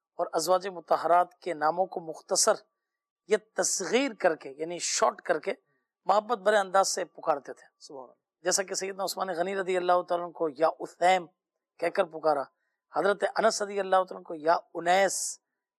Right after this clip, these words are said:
Speaker 1: اور یا، آ، ذل اذنین، یعنی اے دو کانوں والے، یہ کہہ کر پکارا۔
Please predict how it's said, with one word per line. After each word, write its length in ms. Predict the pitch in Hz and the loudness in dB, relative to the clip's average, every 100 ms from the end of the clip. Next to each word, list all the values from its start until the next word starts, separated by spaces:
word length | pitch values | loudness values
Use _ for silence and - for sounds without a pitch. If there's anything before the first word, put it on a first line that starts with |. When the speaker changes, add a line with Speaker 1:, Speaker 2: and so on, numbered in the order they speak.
| - | 2
Speaker 1:
اور 200 | 165 165 - | 2 2 -4
یا، 420 | 160 196 196 190 - _ _ _ | 2 6 6 6 2 _ _ _
آ، 260 | 156 160 151 | 2 2 2
ذل 200 | 156 220 - | 2 2 0
اذنین، 500 | 208 185 185 196 175 139 _ - | -6 -2 2 4 2 -4 _ -14
یعنی 180 | 156 156 | -14 -6
اے 160 | - 185 | 2 2
دو 180 | 170 180 | 2 -4
کانوں 300 | - 175 180 | 0 4 4
والے، 200 | 170 151 _ _ _ _ | 4 0 _ _ _ _
یہ 100 | 180 | -10
کہہ 140 | 180 190 | -4 0
کر 120 | 196 | 0
پکارا۔ 340 | 175 165 160 | 0 2 2